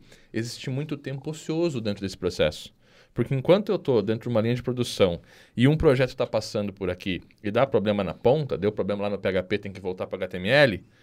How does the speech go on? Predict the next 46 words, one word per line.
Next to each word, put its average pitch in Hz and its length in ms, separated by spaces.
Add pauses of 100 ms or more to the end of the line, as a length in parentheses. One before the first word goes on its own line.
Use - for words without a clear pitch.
(240)
se - 100
o 185 60
cara 170 180
do 160 60
H 151 120
T 147 120
M 135 100
L 127 100
tiver 123 220
no 120 80
outro 156 240
projeto 107 500
já, 92 280 (680)
vai 120 220
dar 120 160
gap, 127 480 (160)
vai 101 80
t-, - 160
esse 120 240
aqui 113 180
vai, 110 140 (140)
vai 113 140
atrasar. 127 540 (360)
Se - 100
o 214 40
cara 165 180
não 180 160
tiver 165 220
no 156 80
outro 156 120
projeto, 160 300
ele 185 100
não 214 180
tá 208 220
gerando 240 480 (140)
receita 214 400
pra 240 120
empresa, 202 420
ele 107 60
tá 113 140
gerando 139 220
só 180 100
custo, 185 400
ele 85 60
tá 120 100
ocioso. 156 500